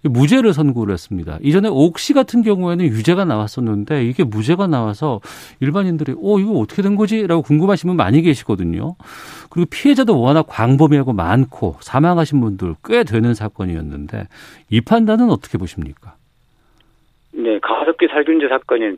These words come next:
Speaker 2: 두 가지가 있는데 이제 옥시 쪽에 대해서는 이천십팔 년도경에, 에, 징역, 징역 육 년 이렇게 대표에 대해서 어, 유죄 판결이 확정이 됐고요.
Speaker 1: 예.
Speaker 2: 어, 근데 에스케이 케미칼과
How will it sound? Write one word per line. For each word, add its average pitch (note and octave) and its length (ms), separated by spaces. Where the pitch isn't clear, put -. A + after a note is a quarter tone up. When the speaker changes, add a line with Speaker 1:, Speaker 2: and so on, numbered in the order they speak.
Speaker 2:
두 C3 120
가지가 G#2+ 480
있는데 F2 520
이제 F2+ 180
옥시 A2+ 640
쪽에 G#2 640
대해서는 F#2 540
이천십팔 - 640
년도경에, G2+ 1000
에, D#2+ 480
징역, A2+ 320
징역 B2 260
육 G#2+ 80
년 B2+ 380
이렇게 F#2 380
대표에 A#2 340
대해서 F#2 420
어, F2+ 60
유죄 D3 200
판결이 B2 320
확정이 D3 320
됐고요. D#2+ 520
Speaker 1:
예. F2+ 240
Speaker 2:
어, E2+ 580
근데 D3 400
에스케이 C#3 360
케미칼과 B2+ 560